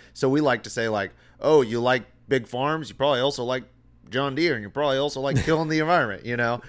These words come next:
Speaker 1: We don't say it explicitly, and we'd probably tell you we don't think that, but sometimes I, I catch myself saying things, I'm like, "Oh, I think I'm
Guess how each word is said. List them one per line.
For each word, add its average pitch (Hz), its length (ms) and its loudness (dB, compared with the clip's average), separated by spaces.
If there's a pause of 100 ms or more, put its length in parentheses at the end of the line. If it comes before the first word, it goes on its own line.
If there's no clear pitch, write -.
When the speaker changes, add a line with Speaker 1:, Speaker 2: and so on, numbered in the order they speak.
(100)
Speaker 1:
We 185 120 6
don't 165 200 2
say 151 220 2
it 147 60 2
explicitly, 135 720 -2
and 123 140 -6
we'd 135 160 -4
probably 135 260 0
tell 120 200 -4
you 117 100 -4
we 117 80 -4
don't 110 160 -8
think 110 200 -8
that, 117 260 -2
but 104 180 -12
sometimes 143 380 -4
I, 104 100 -2 (120)
I 104 200 -4 (180)
catch - 240 -2
myself 117 300 -2
saying 113 220 -8
things, 101 260 -10
I'm 98 60 -12
like, 92 180 -12
"Oh, 101 120 -4
I 98 80 -4
think 120 240 -10
I'm 92 160 -10